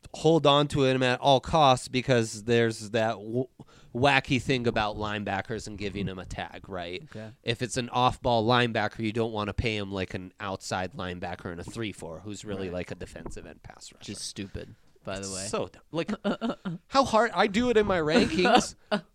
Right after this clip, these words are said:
Speaker 1: Call him, one is an edge rusher,
Speaker 2: Right.
Speaker 1: the other is an off-ball linebacker.
Speaker 2: Or
Speaker 1: How hard is this?
Speaker 2: do you think you could distinguish between centers and left tackles?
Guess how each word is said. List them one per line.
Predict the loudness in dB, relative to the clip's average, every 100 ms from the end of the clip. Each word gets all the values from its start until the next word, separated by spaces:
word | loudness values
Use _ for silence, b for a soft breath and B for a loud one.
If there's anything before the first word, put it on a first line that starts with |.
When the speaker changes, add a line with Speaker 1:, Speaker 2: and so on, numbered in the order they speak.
| 0
Speaker 1:
Call | 8 10 10
him, |
one | 6 -2 0 4
is | 2 2
an | 0
edge | 6 6 6
rusher, | 10 10 10 8 8
Speaker 2:
Right. | 8 2 0
Speaker 1:
the | 4 8
other | 10 10 8
is | 6
an | 2
off-ball | 8 8 8 6 6 8
linebacker. | 6 6 2 0 -2 -2
Speaker 2:
Or | 2
Speaker 1:
How | 4 4
hard | 2 2 4 2 0
is | 2 2 0
this? | -10
Speaker 2:
do | -2
you | 0
think | 0
you | 0
could | -2 -2
distinguish | -4 -6 -4 -4 -6
between | -8 -6 -6 -6
centers | -4 -4 -4 -6
and | -6
left | -4 -4 -4
tackles? | -6 -4 -6 -8